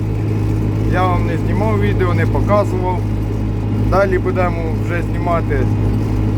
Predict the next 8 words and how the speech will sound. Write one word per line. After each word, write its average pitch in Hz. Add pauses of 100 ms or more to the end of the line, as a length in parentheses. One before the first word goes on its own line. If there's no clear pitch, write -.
(220)
як 160
будемо 165
проводити 170
передпосівну 170
культивацію 208 (1000)
і -
посів 156
вже. 104